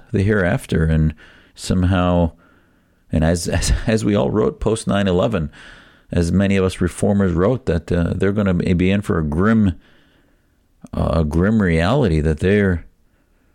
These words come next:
not gonna be surrounded by virgins, but by the wrath of God. So this is the important thing, is that if you're going to defeat Hamas, you must do so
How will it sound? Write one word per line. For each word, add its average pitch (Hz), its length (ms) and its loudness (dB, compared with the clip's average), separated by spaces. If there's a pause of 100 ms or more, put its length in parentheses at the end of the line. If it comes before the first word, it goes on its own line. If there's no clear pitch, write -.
(220)
not 113 140 0
gonna 98 180 -2
be 90 100 0
surrounded 87 440 0
by 78 160 2
virgins, 85 680 0 (260)
but 87 200 -2
by 80 340 2 (1200)
the 82 100 0
wrath 95 320 0
of 76 100 -4
God. - 480 -2 (880)
So - 180 -2
this 147 180 2
is 143 120 2
the 101 120 0
important 101 460 -2
thing, 98 180 0
is 85 80 2
that 87 160 2
if 85 80 -2
you're 90 100 0
going 107 220 0
to 92 120 0
defeat 127 420 -2
Hamas, 110 560 0
you 98 60 0
must 90 200 0
do 110 120 2
so 90 340 0